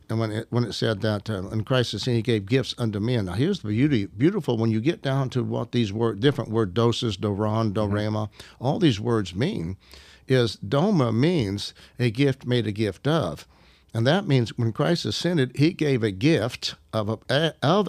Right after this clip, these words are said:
Speaker 1: a prophet, 'cause he is the prophet, to a man. That man becomes a prophet. Then he takes that prophet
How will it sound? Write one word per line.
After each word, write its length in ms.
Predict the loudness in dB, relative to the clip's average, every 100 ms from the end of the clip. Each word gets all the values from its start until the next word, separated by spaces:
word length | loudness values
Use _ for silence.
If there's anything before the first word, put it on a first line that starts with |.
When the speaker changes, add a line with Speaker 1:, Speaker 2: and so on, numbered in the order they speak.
| 0
Speaker 1:
a 120 | 0
prophet, 640 | 0 -6 -4 -4 -4 -4 -4
'cause 200 | -4 -2
he 80 | 0
is 300 | 2 2 0
the 120 | -4
prophet, 500 | -4 -6 -4 -4 -4 -10 -20 -12 -2
to 320 | 0 2 2
a 60 |
man. 480 | 2 0 -2 -2 -4 -6 -16 -2
That 220 | -2 2
man 240 | 2 4
becomes 480 | 2 -2 -2 0 0
a 40 | -2
prophet. 540 | -2 -6 -4 -6 -2
Then 140 | 0 2
he 80 |
takes 320 | 2 0 -2 -2
that 240 | -4 -2
prophet 400 | -2 -2 -2